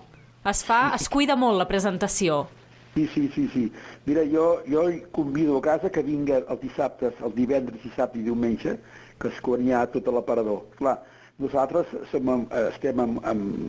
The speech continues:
Speaker 2: en una zona que treballem els fins de setmana, que és el quan es treballa més.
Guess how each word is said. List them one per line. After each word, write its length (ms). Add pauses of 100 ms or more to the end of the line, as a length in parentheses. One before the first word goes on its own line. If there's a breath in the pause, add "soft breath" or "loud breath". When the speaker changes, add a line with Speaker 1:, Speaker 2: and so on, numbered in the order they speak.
(120)
Speaker 2:
en 120
una 160
zona 380 (440 loud breath)
que 160
treballem 560
els 180
fins 200
de 100
setmana, 400
que 80
és 80
el 160
quan 160
es 100
treballa 300
més. 220